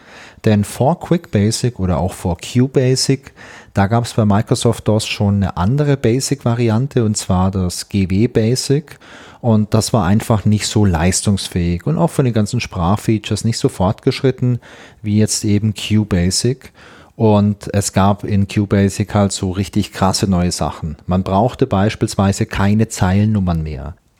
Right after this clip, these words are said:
Falls ihr damals einen C vierundsechzig hattet und falls ihr mit dem auch mal programmiert habt, dann kennt ihr sicherlich noch diese Zeilennummern. Jede Zeile von so einem Programm hat eine eindeutige Nummer. Man hat beispielsweise mit Zeile Nummer zehn begonnen,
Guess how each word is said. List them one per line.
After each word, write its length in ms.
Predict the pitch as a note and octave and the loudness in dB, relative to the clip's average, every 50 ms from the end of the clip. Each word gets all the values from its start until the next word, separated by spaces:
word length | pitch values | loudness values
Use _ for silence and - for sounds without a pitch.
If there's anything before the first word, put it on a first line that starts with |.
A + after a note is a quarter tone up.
| _ - - | _ -8 0
Falls 260 | - G2+ G2 - - | 0 0 0 0 2
ihr 160 | A#2+ B2 B2 | 2 2 2
damals 520 | - A#2 G#2 G#2 A2+ B2 B2 A#2+ A#2 - | 4 2 2 4 4 4 4 2 2 0
einen 80 | - G#2+ | -2 -2
C 220 | - - A2+ G#2+ | 0 2 0 0
vierundsechzig 800 | - - - G#2+ G2 F#2+ - - A2 A2+ - - - C3+ B2 - | 0 0 0 2 2 2 2 0 -2 -2 -4 -2 -2 -2 0 2
hattet 420 | B2 A#2+ - - B2+ A#2+ A#2 - - | 0 -2 2 2 2 2 2 0 -2
und 160 | - G2+ G2 | -2 -2 -2
falls 320 | - - G2+ F#2+ G2 - | 0 0 0 0 0 0
ihr 140 | - G#2 F2+ | -2 -2 0
mit 160 | F#2 F#2+ - | -2 0 0
dem 160 | - G2+ G2+ - | 0 0 0 0
auch 200 | D2+ G#2 G#2+ - | 0 -2 -2 0
mal 120 | B2 A#2 | -2 0
programmiert 580 | - - A#2 - - G#2+ A2 A2 A#2 A2 - - | 0 -2 -4 -2 0 0 2 2 0 0 0 0
habt, 320 | A2 G#2+ - - - - _ - - - - - - - | -2 -2 -2 -4 -16 -20 _ -20 -20 -20 -20 -20 -20 -4
dann 340 | - G2 F#2+ G2 G2 F#2+ - | 0 2 2 2 0 -2 0
kennt 280 | - G#2 G#2 A#2 - | 0 2 2 2 2
ihr 80 | B2 G#2+ | 0 0
sicherlich 440 | - - A#2 - A#2+ A2 G#2+ G2+ - | 2 2 0 2 2 2 2 2 0
noch 120 | G2+ F#2 | -2 -2
diese 240 | - G2+ F#2+ - F2+ | -2 -2 -4 -4 -6
Zeilennummern. 800 | - - G2 F2 E2+ F#2+ G2+ G#2 G2 F2+ D#2+ D2+ C#2+ D2+ E2 E2+ - _ | -2 -2 0 2 2 2 2 2 2 0 -2 -4 -6 -8 -8 -12 -6 _
Jede 320 | G#2 G2+ G#2 A#2 D3 D3 | 0 2 2 2 2 -2
Zeile 400 | - - A#2 G2+ G#2 A2+ B2 C3 | 0 0 2 2 4 2 2 2
von 120 | - B2 | 2 0
so 120 | A2+ - A#2 | 0 2 2
einem 140 | A2 G#2+ G2 | 2 2 0
Programm 540 | - - - - - F2 F2 A2+ C#3 C#3 | -2 -6 -10 -4 -2 -2 0 0 0 0
hat 140 | C3+ C#3 - | 0 2 2
eine 180 | C3 B2+ B2 - | 2 0 2 0
eindeutige 640 | - F#2+ G2+ A2 - G#2 G2 G2 - A2+ - B2 | 2 2 2 2 2 0 0 0 -2 -2 -2 0
Nummer. 520 | B2 A2 G2 D#2+ D2 C#2 C#2 C#2 D2 - _ _ _ _ - | 0 0 0 -2 -2 -4 -4 -6 -8 -12 _ _ _ _ -4
Man 220 | F#2 F2+ E2+ - | -2 -2 0 0
hat 180 | - - - - | -2 -4 -2 0
beispielsweise 800 | G2 F#2+ F#2+ - - A2+ G#2 - - G#2+ F#2+ F#2+ G2 - G#2+ | 0 0 0 0 -2 -4 -4 -2 -2 0 0 0 0 0 0
mit 180 | G2+ G2 - - | 0 0 -2 -2
Zeile 320 | - G2 F2+ F2+ G2 G#2+ | -2 0 0 0 0 2
Nummer 260 | G#2 G#2 F#2+ F#2 - | 2 2 0 0 -2
zehn 280 | - - - G#2 G#2 G2+ | -2 -2 0 2 2 2
begonnen, 540 | F#2+ F#2+ - - A2 A#2 B2 C3 C3 C3 | 0 -2 0 0 2 2 2 2 2 0